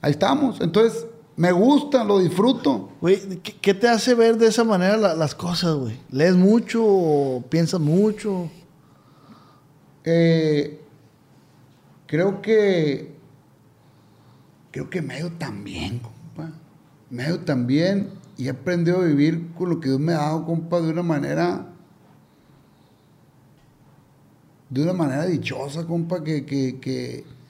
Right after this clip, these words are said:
Speaker 1: que, digo yo,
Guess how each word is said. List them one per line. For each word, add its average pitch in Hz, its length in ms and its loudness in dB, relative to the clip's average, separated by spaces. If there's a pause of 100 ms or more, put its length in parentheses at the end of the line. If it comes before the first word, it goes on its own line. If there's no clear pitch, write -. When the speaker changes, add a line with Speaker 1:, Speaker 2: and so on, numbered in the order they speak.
(1300)
Speaker 1:
que, 123 1000 -8 (440)
digo 165 260 0
yo, 185 560 -2